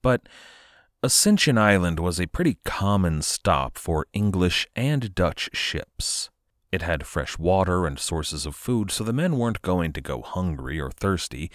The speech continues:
In fact, they might enjoy their stay there, at least a little bit,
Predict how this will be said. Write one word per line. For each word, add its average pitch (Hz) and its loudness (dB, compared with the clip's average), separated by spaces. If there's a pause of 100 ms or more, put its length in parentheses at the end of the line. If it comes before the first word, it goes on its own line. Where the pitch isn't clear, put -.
(600)
In 101 -4
fact, 143 0
they 110 0
might 104 0 (300)
enjoy 92 2
their 82 2
stay 117 -4
there, 73 -8
at - -4
least 165 0
a 80 0
little 101 -2
bit, - -12